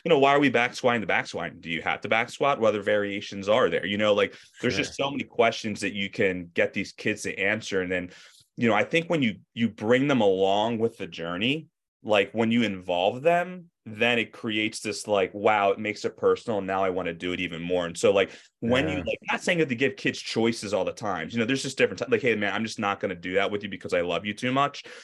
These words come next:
Speaker 1: you
Speaker 2: Right.
Speaker 1: know? But it's like, "Hey, like, okay, like, you know, if we're talking about, like, hey, we're gonna get some hamstring work in."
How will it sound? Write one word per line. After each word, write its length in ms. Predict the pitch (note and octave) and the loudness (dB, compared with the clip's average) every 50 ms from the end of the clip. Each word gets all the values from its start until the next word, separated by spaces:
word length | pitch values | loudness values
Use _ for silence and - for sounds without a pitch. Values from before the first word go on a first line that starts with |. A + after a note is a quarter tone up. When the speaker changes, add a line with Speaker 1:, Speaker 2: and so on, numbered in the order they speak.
| - - F#2 | -8 -4 0
Speaker 1:
you 80 | - D#3 | 2 4
Speaker 2:
Right. 20 | |
Speaker 1:
know? 160 | D3 D3 D3 | 4 4 2
But 280 | C#3+ A#2+ A#2+ A2 G2+ - | 2 2 4 4 4 2
it's 200 | - A#2 A2 - | 0 -2 -2 0
like, 320 | A#2 A2+ G#2 G#2 G2 - - - | 0 2 4 4 2 0 -2 -6
"Hey, 160 | A#3+ C4+ - | -2 -2 -2
like, 160 | A2 G#2+ - | -2 0 -2
okay, 300 | F#3+ G3 G3 E3+ C#3+ C3 | -2 -2 0 0 0 2
like, 280 | B2 A2+ G#2 G2+ - _ _ _ _ _ _ _ - | 2 2 0 0 -4 _ _ _ _ _ _ _ -4
you 80 | C3 | -2
know, 80 | A2+ G#2 | 0 0
if 60 | G2 A#2+ | 0 0
we're 80 | B2+ | 0
talking 240 | - D3 C#3 C#3 D3 | 0 0 0 0 0
about, 140 | B2 G#2+ G#2 | -2 -2 -2
like, 160 | G2+ G2 - | -2 -4 -4
hey, 140 | - C3 G#2+ | -4 -4 -4
we're 120 | G2 G#2 G#2 | -4 -4 -6
gonna 120 | A2+ A2+ | -6 -4
get 140 | A2 - - | -6 -6 -6
some 120 | G#2+ F#2 | -8 -8
hamstring 540 | - A2 G2 G2+ A2 A#2 - - G#2 F2+ E2+ | -4 -2 0 0 0 -2 -4 -4 -4 -4 -4
work 260 | E2 D#2+ D#2 - - | -4 -6 -6 -6 -6
in." 300 | D#2+ D#2+ E2 - G#2 - | -6 -6 -6 -10 -14 -14